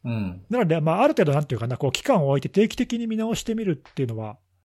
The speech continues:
Speaker 1: そうですね。なんか、どっかここ見ればみたいなやつのまとめ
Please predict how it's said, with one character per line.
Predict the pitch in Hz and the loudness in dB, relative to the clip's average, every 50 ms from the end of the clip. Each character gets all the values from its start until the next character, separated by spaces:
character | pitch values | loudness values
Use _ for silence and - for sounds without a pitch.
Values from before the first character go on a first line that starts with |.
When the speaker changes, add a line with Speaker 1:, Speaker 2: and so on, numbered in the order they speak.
| _ _ _ _ _ _ _ | _ _ _ _ _ _ _
Speaker 1:
そ | - - - 226 196 110 | -14 -4 0 2 2 2
う | 80 | 0
で | - | -4
す | 92 | -6
ね。 | 98 110 113 117 - - | -6 -4 -4 -4 -4 -2
な | 127 131 | -2 -2
ん | 135 135 | -2 -2
か、 | - 107 92 90 95 - - 117 | -2 -2 -2 -2 -4 -8 -10 -4
ど | 120 160 170 170 | 0 0 0 0
っ | - | 0
か | - - - | -2 -2 0
こ | - - 135 - | 0 -2 -4 0
こ | - 247 220 | 2 2 4
見 | 190 190 185 | 4 4 6
れ | 170 147 | 4 4
ば | 127 113 | 6 4
み | 110 113 110 110 | 2 2 -2 -2
た | 113 107 | -2 -2
い | 104 98 | -2 -2
な | 95 92 | -4 -6
や | 92 - | -6 -8
つ | - 95 | -10 -10
の | 85 85 85 85 | -10 -10 -10 -8
ま | 92 101 101 | -8 -8 -4
と | - 123 127 | -2 -2 -2
め | 131 127 127 127 123 127 127 131 | 0 0 0 0 0 -2 -4 -6